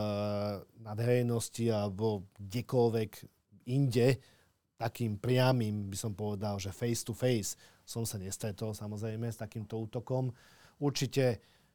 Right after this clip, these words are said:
v rámci sociálnych sietí si, som si vedomý toho, že sa vyjadrujú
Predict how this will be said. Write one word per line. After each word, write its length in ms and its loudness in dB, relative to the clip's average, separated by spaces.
v 80 -6
rámci 320 -2
sociálnych 640 2
sietí 800 2
si, 400 0
som 240 2
si 160 2
vedomý 400 4
toho, 560 2
že 320 0
sa 240 -8
vyjadrujú 640 2